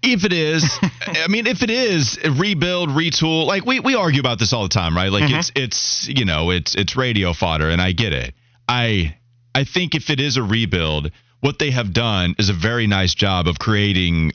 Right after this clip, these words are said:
Speaker 1: a team that they can compete for a playoff spot next season. Again, it, it's all gonna come down to the Q B. And I think Josh Klein tweeted this out, too, that pretty clearly for them, they've, they've tried to create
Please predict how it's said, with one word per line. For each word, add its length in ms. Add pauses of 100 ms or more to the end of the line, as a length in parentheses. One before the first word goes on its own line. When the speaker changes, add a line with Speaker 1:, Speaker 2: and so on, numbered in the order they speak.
(140)
Speaker 1:
a 260
team 400
that 120
they 120
can 160
compete 360
for 140
a 40
playoff 360
spot 280
next 260
season. 420 (240)
Again, 320
it, 260
it's 140
all 160
gonna 120
come 180
down 200
to 60
the 80
Q 240
B. 360 (280)
And 120
I 60
think 220
Josh 260
Klein 400
tweeted 260
this 180
out, 260
too, 440
that 280 (340)
pretty 200
clearly 420
for 140
them, 600
they've, 400
they've 180
tried 400
to 80
create 440